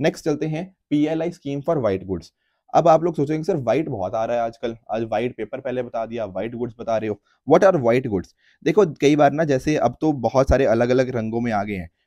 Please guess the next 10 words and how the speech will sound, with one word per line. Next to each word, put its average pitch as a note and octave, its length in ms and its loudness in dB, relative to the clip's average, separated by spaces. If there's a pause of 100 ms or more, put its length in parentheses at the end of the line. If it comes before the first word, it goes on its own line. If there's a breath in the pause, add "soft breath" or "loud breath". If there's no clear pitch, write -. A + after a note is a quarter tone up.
(100)
पर D3 100 6
जब C#3+ 260 0
हम D3 180 -2
पहले C#3 280 0
ना E3+ 100 2
अपने D3 380 -2
फ्रिज A#2+ 280 -4
को C3+ 160 -2
देखते A#2 320 -2
थे, A#2 280 -2